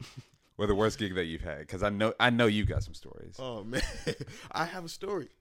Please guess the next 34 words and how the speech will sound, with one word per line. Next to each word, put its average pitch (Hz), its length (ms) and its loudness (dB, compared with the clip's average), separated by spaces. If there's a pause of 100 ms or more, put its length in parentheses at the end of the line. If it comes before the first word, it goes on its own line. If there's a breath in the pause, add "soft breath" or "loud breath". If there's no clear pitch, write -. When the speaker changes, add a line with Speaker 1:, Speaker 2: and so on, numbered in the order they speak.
Speaker 1:
I 147 60 -8
have 156 160 -2
a 151 40 -4
story, 147 340 2
Speaker 2:
You 117 60 10
have 110 100 8
a - 20 0
Speaker 1:
bro. 110 40 -2
Speaker 2:
story? 127 220 4
All 127 140 6
right, 113 60 4
go 110 100 0
ahead. 107 120 0
Speaker 1:
I 135 40 -6
got 135 120 -4
a 135 60 -6
story. 135 540 -4
Speaker 2:
Yeah. 151 160 0
Speaker 1:
Oh, 139 100 0
my 98 160 -6
goodness. 101 400 -10 (560)
Okay. 107 320 -6 (760)
Oh, 120 120 -4
no, 113 120 -2
I 113 60 -2
have 117 160 -4
a 92 60 -12
better 98 400 -10
one. 90 140 -14 (580)
I 104 120 -8
got 92 140 -12
a 65 40 -14
better 82 280 -14
one. 98 100 -14